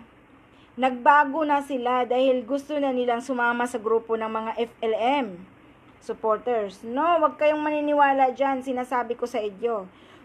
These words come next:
Wag na wag kayong maniniwala dyan. Kilatasin nyo pa. Sinasabi ko nga, eh, sa politiko, sa itong larangang to, sinala nyo na, salain nyo pa.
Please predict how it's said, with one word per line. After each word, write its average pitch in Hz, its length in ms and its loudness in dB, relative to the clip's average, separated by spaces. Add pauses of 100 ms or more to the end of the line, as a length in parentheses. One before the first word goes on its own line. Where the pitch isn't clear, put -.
(140)
Wag 247 300 4
na 339 160 4
wag 320 160 2
kayong 294 240 2
maniniwala 233 720 2
dyan. 233 240 0 (160)
Kilatasin 285 560 2
nyo 262 160 -2
pa. 214 80 -6 (400)
Sinasabi 302 560 -2
ko 285 160 -8
nga, 233 160 -4
eh, 185 160 -12 (320)
sa 320 240 -4
politiko, 214 880 -4 (240)
sa 262 160 -2
itong 339 280 2
larangang 277 600 2
to, 190 280 -4 (440)
sinala 302 580 4
nyo 285 180 0
na, 220 280 -2
salain 240 840 -2
nyo 202 120 -8
pa. 156 180 -14